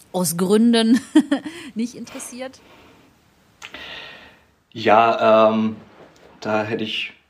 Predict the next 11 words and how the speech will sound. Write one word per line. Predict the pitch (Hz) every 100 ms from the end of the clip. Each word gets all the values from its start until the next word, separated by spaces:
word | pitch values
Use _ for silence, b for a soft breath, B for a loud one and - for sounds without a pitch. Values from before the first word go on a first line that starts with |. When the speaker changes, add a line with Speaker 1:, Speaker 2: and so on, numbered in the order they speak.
| _ _
Speaker 2:
eigentlich | 117 131 156 151 156
bald | 120 127
einen | 120
Adventsmarkt | 107 110 - 110 104 -
für | -
Kinder | 139 151 139
gehabt, | 127 123 - - - 117
der | 107
ist | 101
aber | 110 110
auch | - -